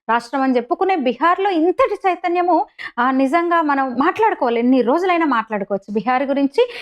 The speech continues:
ఇంత పెద్ద దేశం, మరి నెక్స్ట్ మనకి కనీసం సంవత్సరానికి ఒకసారి ఏదో ఒక చోట అసెంబ్లీ ఎలక్షన్స్, లోకల్ బాడీ వస్తూనే ఉంటాయి కదా ఎలక్షన్స్. నెక్స్ట్ వెస్ట్ బెంగాల్, అసోము,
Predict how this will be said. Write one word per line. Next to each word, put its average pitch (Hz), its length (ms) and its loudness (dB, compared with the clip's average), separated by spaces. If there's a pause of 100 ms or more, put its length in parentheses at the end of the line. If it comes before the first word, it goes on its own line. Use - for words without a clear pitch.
(120)
ఇంత 233 160 -2
పెద్ద 226 160 0
దేశం, 254 440 0
మరి 277 200 0
నెక్స్ట్ 226 540 0 (400)
మనకి 220 420 -2
కనీసం 339 380 0
సంవత్సరానికి 269 500 -2
ఒకసారి 240 300 0
ఏదో 233 120 2
ఒక 240 220 -2
చోట 240 160 0
అసెంబ్లీ 226 340 -2
ఎలక్షన్స్, 220 560 -2
లోకల్ 226 240 0
బాడీ 233 260 0
వస్తూనే 339 300 -2
ఉంటాయి 247 240 -2
కదా 214 80 -2
ఎలక్షన్స్. 208 500 -6 (300)
నెక్స్ట్ 233 220 -4
వెస్ట్ 220 240 -2
బెంగాల్, 226 380 0
అసోము, 247 560 -2